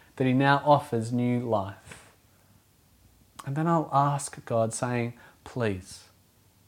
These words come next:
please forgive me. Please be my God."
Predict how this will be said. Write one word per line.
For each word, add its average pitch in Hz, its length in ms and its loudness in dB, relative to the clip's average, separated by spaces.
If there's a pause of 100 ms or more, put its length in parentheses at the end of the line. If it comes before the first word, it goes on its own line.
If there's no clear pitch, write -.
(540)
please 156 260 2
forgive 127 340 -4
me. 95 220 -10 (680)
Please 151 280 2
be 143 340 4
my 127 300 2
God." 107 340 -4